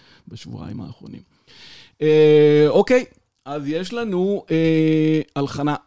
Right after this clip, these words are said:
הלחנה מצוינת של, אה, של, אה, יוני רכטר, שמלחין את זה בצורה סטרופית. דיברנו על הלחנה סטרופית שמלחין, ש-, ש-,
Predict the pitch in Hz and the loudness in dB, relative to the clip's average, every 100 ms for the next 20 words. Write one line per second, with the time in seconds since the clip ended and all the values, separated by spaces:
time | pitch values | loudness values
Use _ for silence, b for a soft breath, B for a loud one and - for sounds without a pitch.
0 | _ - 120 - 123 139 135 - - 127 | _ -14 -12 -10 -8 -8 -10 -12 -12 -8
1 | 135 139 147 143 - - - - 117 117 | -4 -4 -4 -4 -10 -20 -20 -14 -12 -12
2 | 113 - 120 110 107 101 95 _ _ _ | -14 -12 -10 -8 -8 -10 -14 _ _ _
3 | _ _ _ _ _ _ - _ - - | _ _ _ _ _ _ -20 _ -16 -12
4 | 113 120 113 117 113 - 120 127 127 120 | -12 -12 -12 -12 -14 -18 -16 -10 -8 -8
5 | - 98 104 151 - - 180 208 - _ | -12 -16 -12 -12 -12 -10 -8 -8 -14 _
6 | _ _ _ _ - 117 117 - 170 220 | _ _ _ _ -16 -14 -14 -10 -10 -10
7 | 214 202 170 - 147 160 160 160 151 135 | -8 -8 -8 -8 -8 -6 -6 0 0 0
8 | 113 131 190 220 180 160 147 135 - 175 | -6 -4 -4 -2 -4 -4 -4 -4 -4 -6
9 | 208 226 - 143 135 127 - 160 143 - | -6 -10 -6 -4 -2 -4 -6 -6 -6 -8
10 | 139 101 | -10 -10